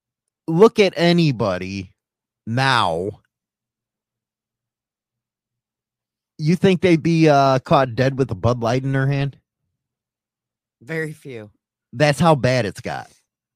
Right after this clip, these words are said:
Speaker 1: There's no way anybody's gonna, that product is gone.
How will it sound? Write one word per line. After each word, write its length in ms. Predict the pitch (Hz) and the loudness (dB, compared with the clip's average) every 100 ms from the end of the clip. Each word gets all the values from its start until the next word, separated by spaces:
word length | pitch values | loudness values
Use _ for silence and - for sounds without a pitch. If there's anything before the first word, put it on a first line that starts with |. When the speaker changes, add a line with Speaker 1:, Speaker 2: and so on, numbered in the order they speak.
| _ _ _ _ _ _ _ _ _ _ _ - | _ _ _ _ _ _ _ _ _ _ _ 0
Speaker 1:
There's 260 | 139 113 | 2 2
no 180 | 143 165 | 4 4
way 280 | 175 175 151 | 6 4 4
anybody's 560 | 135 147 147 147 135 - | 2 2 2 2 0 -2
gonna, 240 | 147 131 | -2 -2
that 300 | 117 143 156 _ _ - | -2 -2 -4 _ _ -6
product 580 | - 135 143 143 - - | -2 -2 -2 -2 -6 -8
is 240 | 113 104 | -8 -8
gone. 640 | 82 98 113 90 69 - | -8 -6 -6 -6 -10 -16